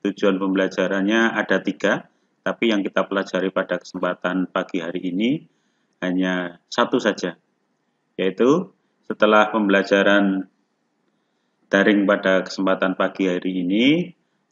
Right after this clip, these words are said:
anak-anak harus tahu dan bisa menganalisis struktur teks cerita inspiratif.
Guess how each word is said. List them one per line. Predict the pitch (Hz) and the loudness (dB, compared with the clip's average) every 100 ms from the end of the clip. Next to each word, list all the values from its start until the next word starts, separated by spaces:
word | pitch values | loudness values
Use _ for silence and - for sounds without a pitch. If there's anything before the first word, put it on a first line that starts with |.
| - | -4
anak-anak | 95 95 95 95 - | -2 -2 -2 -2 -4
harus | 95 92 - | -4 -6 -6
tahu | - 92 95 113 127 151 160 _ _ _ _ _ _ _ - | -4 0 0 0 0 -4 -10 _ _ _ _ _ _ _ -4
dan | 98 95 - | -2 0 -2
bisa | 95 107 107 | -2 0 2
menganalisis | 107 107 101 101 98 95 - 120 - - - _ _ _ | 2 2 2 2 0 -2 -2 -2 -2 -8 -16 _ _ _
struktur | - - 110 101 - 123 127 123 123 - _ _ _ _ _ - | -14 -2 -2 -2 0 2 2 0 -6 -12 _ _ _ _ _ -4
teks | 98 104 104 - _ _ _ _ _ _ _ _ _ _ _ | 0 2 -2 -14 _ _ _ _ _ _ _ _ _ _ _
cerita | - 101 98 92 - 92 87 - - | -4 -2 0 -2 -2 -2 -2 -8 -6
inspiratif. | 107 95 - - 87 82 - 85 | -2 -2 -2 -2 -4 -6 -12 -14